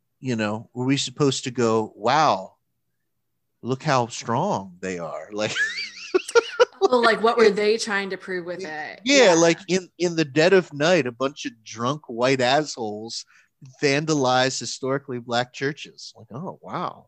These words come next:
Speaker 1: that, that, these guys are real heroes. Surely the deep state resided in Asbury United Methodist Church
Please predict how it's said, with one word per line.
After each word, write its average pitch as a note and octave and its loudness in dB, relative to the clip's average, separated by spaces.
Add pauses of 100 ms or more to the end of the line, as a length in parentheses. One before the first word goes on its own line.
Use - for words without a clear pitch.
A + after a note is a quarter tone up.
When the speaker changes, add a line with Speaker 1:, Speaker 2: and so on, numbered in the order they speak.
Speaker 1:
that, A2+ -14
that, A2+ -12 (460)
these C#3 -12
guys G#2+ -6
are G#2+ -16
real A#2 -8
heroes. B2 -10 (340)
Surely G#3 0
the A#2 -6
deep C#3+ -8
state A2+ -4
resided A#2+ -2
in G#2 -10 (120)
Asbury B2+ 0
United A2 -6
Methodist G#2+ -14
Church - -8